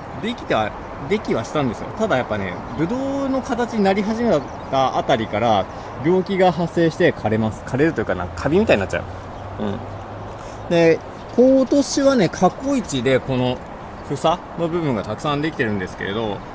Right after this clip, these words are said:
やっぱりこれが病気になってしまうと思うので、どう防げばいいのかな？袋をかければいいのかな？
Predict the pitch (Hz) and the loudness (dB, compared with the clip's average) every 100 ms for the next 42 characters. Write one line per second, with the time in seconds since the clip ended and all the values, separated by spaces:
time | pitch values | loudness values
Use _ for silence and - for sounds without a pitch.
0 | - - 160 175 233 170 - 160 180 208 | -14 -12 -10 -4 0 0 -2 -4 0 4
1 | 165 90 117 151 165 156 170 170 170 - | 4 4 2 2 2 2 4 6 6 4
2 | 110 107 104 101 98 - - - - - | -2 0 2 0 -2 -8 -14 -14 -14 -14
3 | - - - - - 117 123 104 95 104 | -14 -14 -14 -14 0 4 4 4 6 6
4 | 95 160 233 220 - 117 101 95 87 87 | 8 6 4 4 6 6 6 4 2 -2
5 | 92 147 339 359 - 127 98 92 90 87 | -2 0 4 4 2 2 4 4 0 -4